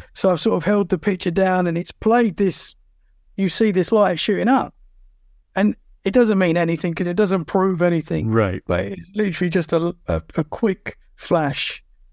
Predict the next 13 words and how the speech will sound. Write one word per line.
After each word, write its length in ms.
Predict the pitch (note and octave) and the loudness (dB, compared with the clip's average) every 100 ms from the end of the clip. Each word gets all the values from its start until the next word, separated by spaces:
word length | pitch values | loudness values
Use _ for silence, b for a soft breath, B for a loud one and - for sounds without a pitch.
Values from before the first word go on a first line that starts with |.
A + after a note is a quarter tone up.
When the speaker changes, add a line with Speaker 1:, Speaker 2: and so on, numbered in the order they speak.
| _ | _
Speaker 1:
Doesn't, 460 | G#3+ F3+ F3 F#3+ G3 | 0 2 0 0 0
uh, 340 | F#3 F#3+ F#3+ G3 - - | 0 0 -2 -4 -12 0
no 160 | G#3+ | 2
one's 120 | F#3+ F3 | 2 0
gonna 200 | E3+ D#3+ | 0 0
say 280 | - E3 | 0 0
that's 240 | D#3+ D#3 D#3+ | 0 -2 -6
a 60 | D#3+ | -2
U 200 | F3 D#3 | 0 0
F 120 | - | 0
O 140 | D#3+ | 0
or 40 | D#3 | 0
whatever. 260 | D#3+ D#3 | -2 -6